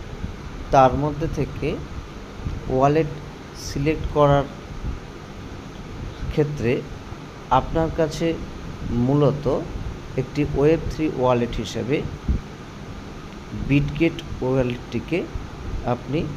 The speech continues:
সিলেক্ট করে নেবেন। কেউ কেউ চাইলে ট্রাস্ট ওয়ালেটও ব্যবহার করতে পারেন। এই ক্ষেত্রে আমি বিটগেট ওয়ালেটটিকে সিলেক্ট করে নিয়েছি।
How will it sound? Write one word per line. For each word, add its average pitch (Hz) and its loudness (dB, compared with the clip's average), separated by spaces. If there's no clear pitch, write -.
সিলেক্ট 127 0
করে 107 0
নেবেন। 98 -4
কেউ 143 6
কেউ 156 4
চাইলে 131 4
ট্রাস্ট 131 2
ওয়ালেটও 127 2
ব্যবহার 120 4
করতে 113 -4
পারেন। - -2
এই 139 6
ক্ষেত্রে 151 2
আমি 127 4
বিটগেট 139 4
ওয়ালেটটিকে 127 2
সিলেক্ট 127 0
করে 98 -2
নিয়েছি। 87 -8